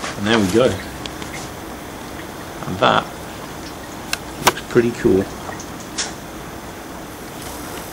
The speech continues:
And what we've got there is a cons-, this is a, this is a low-powered laser, all things considered. You know, you're not gonna have to be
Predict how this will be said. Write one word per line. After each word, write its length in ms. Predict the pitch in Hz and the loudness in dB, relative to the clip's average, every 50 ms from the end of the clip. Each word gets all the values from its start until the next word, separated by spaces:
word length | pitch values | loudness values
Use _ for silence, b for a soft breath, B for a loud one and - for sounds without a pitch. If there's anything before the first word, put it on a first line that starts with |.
| - - - - - - - - - - - - - - - - | -10 -10 -8 -8 -2 4 6 6 6 6 4 4 2 2 2 2
And 100 | - 104 | 4 4
what 80 | - | 2
we've 80 | 101 - | 4 4
got 160 | 110 107 101 | 4 6 6
there 240 | 104 107 98 95 - | 6 6 6 6 6
is 140 | - 110 101 | 4 4 2
a 120 | 101 98 95 - - - - - - - - | 2 0 0 -2 -6 -8 -8 -8 -8 -6 -4
cons-, 240 | - 120 110 - - - | 0 0 0 0 0 2
this 180 | 120 110 - | 2 2 4
is 100 | 120 113 | 6 8
a, 60 | 113 110 - - - - | 8 8 6 4 -4 0
this 180 | - - - - | 4 6 6 8
is 40 | - | 10
a 80 | 117 | 12
low-powered 600 | 113 117 127 151 156 143 - - 127 120 110 107 | 12 12 12 12 12 10 10 10 10 12 12 12
laser, 400 | 107 110 110 101 92 85 87 101 - - - | 12 12 12 12 10 8 6 4 6 6 4
all 80 | 107 | 6
things 280 | 95 - - 95 90 - | 6 8 6 6 6 4
considered. 460 | - - 87 - - 92 92 101 98 - - - - - - - - - - - - - - - | 2 0 0 0 0 0 0 0 0 0 -2 -2 -2 -4 -4 -4 -8 -8 -8 -8 -8 -8 -6 -2
You 80 | 104 98 | 2 4
know, 60 | 98 98 | 6 6
you're 180 | 98 104 113 110 | 8 8 6 6
not 180 | 117 139 - - | 6 4 4 6
gonna 180 | - 113 110 | 6 6 6
have 380 | 107 98 104 101 - - - - | 6 6 4 2 2 -2 -2 2
to 240 | - - 101 98 98 - - - - - - - - - - | 4 6 6 6 6 4 0 -6 -6 -4 -4 -4 -4 -2 0
be 80 | 104 | 0